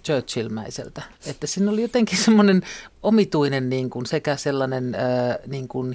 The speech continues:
historiallinen kaiku. Ja sitten mä mietin, että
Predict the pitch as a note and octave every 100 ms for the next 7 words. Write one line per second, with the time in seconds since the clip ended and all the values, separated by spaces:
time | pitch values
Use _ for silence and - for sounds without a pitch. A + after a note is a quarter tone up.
0 | B2 A#2+ - E3 F3+ F#3+ G3 G3+ G3+ G3+
1 | F#3+ - - - F#3+ F#3+ F#3 - F#3+ -
2 | - - - - - - F3 G#3 G#3+ G#3
3 | G3+ G3 -